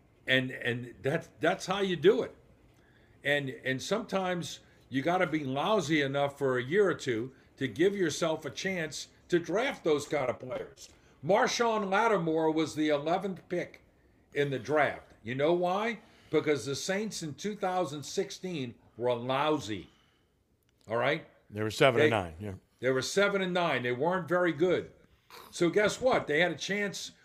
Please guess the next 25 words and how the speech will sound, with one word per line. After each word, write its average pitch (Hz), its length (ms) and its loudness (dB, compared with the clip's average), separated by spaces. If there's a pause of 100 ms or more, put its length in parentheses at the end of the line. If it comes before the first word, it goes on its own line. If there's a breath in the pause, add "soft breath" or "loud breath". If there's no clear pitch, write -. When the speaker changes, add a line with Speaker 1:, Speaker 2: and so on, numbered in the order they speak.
(140)
Speaker 1:
with 151 160 -2
the 156 140 0
eleventh 165 580 -2
pick - 300 0
that 139 200 -4
Marshawn 160 580 -2
Lattimore 147 600 -2 (220)
fell 185 380 2
down 160 380 -2
to 131 160 0
them. 98 320 -6 (320)
And 131 160 -2
Marshawn 170 560 -2
Lattimore 151 640 0 (500)
has 135 180 0
turned 180 320 0
out 170 240 0
to 160 60 0
be 151 140 0
the 143 120 -2
best 151 400 -2
cornerback 170 640 -2
in 139 120 -8
team 185 400 -8
history. 160 520 -8